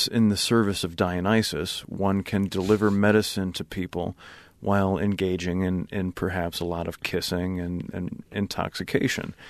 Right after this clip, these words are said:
And, and, it, and it's a deal. Like, everyone shakes hands, like, "Okay, we understand you.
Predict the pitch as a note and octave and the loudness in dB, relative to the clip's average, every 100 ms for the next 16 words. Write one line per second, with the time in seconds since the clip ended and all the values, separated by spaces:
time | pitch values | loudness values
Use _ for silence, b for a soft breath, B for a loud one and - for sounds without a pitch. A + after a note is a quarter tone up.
0 | B B B B - A2+ G#2 - A2+ A2 | B B B B -2 2 2 4 4 4
1 | A#2 G#2+ - G#2 G#2 D#3 D2+ F2+ F#2+ G2+ | 2 2 2 2 4 4 4 0 -2 0
2 | G2+ G2+ G2 F#2+ - G#2 - F#2+ G2+ G#2+ | 2 0 0 0 2 2 2 0 0 -2
3 | - F#2+ F#2+ - E2 - - - - - | -4 -2 -2 -2 -6 -8 -8 -8 -8 -10
4 | - | -12